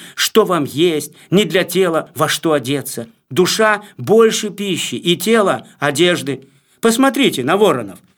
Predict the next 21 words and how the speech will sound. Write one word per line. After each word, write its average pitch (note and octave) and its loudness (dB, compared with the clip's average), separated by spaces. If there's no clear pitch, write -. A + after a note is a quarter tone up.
Они G3+ 2
не C#4 4
сеют, D3+ -2
не G3+ 2
жнут, C3 -4
нет A#3 4
у G3+ 4
них D3+ 2
ни G#3 -2
хранилищ, F3 0
ни G#3+ 4
житниц, F3 -4
и F#3 0
Бог G3+ 2
питает F#3 -6
их. G3+ -8
Сколько A3 0
же D#3+ -2
вы G#3+ -6
лучше G3+ -2
птиц? F#3+ -6